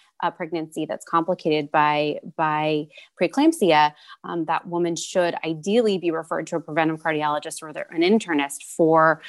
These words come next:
um, really, you know, thorough cardiovascular, cardiometabolic workup, and then, and then being able to modify these, these risk factors,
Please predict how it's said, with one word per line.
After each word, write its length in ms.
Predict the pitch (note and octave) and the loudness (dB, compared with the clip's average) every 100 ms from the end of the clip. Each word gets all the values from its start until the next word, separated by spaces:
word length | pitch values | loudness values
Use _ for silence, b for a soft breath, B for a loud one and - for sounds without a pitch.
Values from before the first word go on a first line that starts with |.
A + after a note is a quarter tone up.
| B B | B B
um, 300 | F3 D#3+ D#3+ | 2 2 0
really, 500 | D#3 E3 E3+ E3+ - | 0 2 0 -2 -4
you 140 | F#3+ | -4
know, 100 | F3+ | -4
thorough 520 | - - F#3+ F3 F3+ F3+ | -6 -2 2 4 4 2
cardiovascular, 720 | F3+ E3+ D#3+ D#3+ - E3+ D#3+ | 2 2 2 0 -2 -2 -2
cardiometabolic 720 | - D#3+ D#3+ D#3+ D#3 D3 D3+ - | -2 -2 0 0 0 0 -2 -2
workup, 440 | D#3 E3 A3+ D4+ - B B B | -2 2 4 4 2 B B B
and 160 | F3 F3 | -4 0
then, 220 | F3 E3 - | 0 -4 -6
and 180 | E3+ E3 | -4 -2
then 140 | E3 | -4
being 220 | E3 D#3+ | -4 -4
able 120 | D#3 | -4
to 80 | D3+ | -6
modify 440 | D3 C#3+ D#3 - D#3 | -6 -8 -10 -10 -10
these, 240 | D3 - F#3 | -10 -10 -6
these 260 | D#3+ D#3 | -4 -4
risk 200 | D3 - | -6 -6
factors, 580 | - - _ - - - | -6 -8 _ -6 -6 -8